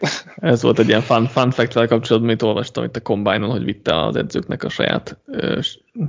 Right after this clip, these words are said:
sütött vapitiét. Ugye, mellett, amit kiemelti meg, hogy vízilabdázott Görögországban, és tizenhárom évesen jött az U S A-ba.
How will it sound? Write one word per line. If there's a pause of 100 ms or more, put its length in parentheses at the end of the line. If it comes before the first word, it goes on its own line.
(240)
sütött
vapitiét. (2000)
Ugye,
mellett,
amit
kiemelti
meg,
hogy (100)
vízilabdázott
Görögországban,
és
tizenhárom
évesen
jött
az
U
S
A-ba.